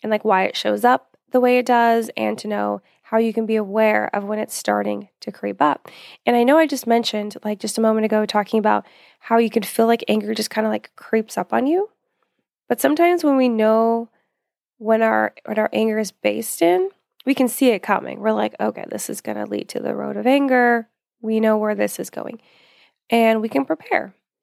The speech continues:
Not always, but it's helpful that when we can see it coming, then we know how to get into this management mode of, like,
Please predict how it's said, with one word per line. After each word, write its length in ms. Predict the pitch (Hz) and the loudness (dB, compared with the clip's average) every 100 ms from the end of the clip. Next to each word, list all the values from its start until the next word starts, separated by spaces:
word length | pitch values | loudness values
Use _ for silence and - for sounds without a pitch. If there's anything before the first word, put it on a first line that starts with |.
| _ | _
Not 240 | 277 320 359 | 0 2 4
always, 520 | 392 320 208 220 - | 4 4 2 -2 0
but 140 | 254 | 0
it's 160 | 269 262 | 0 0
helpful 460 | 262 - - 202 | -2 -2 -4 -2
that 340 | 196 196 196 - _ _ _ _ | 0 0 0 -4 _ _ _ _
when 480 | 214 220 220 220 220 | -2 2 2 2 -2
we 100 | 220 | -4
can 340 | - 277 302 | 0 4 4
see 160 | 285 233 | 2 -2
it 100 | 220 | -2
coming, 500 | 202 202 196 202 202 | -4 -6 -8 -10 -12
then 140 | 208 | -6
we 100 | 214 | -2
know 400 | 214 208 196 196 _ _ _ _ _ | 0 0 -2 -8 _ _ _ _ _
how 260 | - 208 208 | -4 -2 -2
to 560 | - - - - 214 - | -6 -8 -8 -8 -8 -2
get 140 | 233 | 0
into 280 | 226 214 220 | 0 0 -4
this 180 | 214 - | -4 -2
management 440 | 208 214 - 196 | 0 -2 -4 -4
mode 180 | 202 202 | -2 -2
of, 100 | 196 | -6
like, 160 | 202 | -8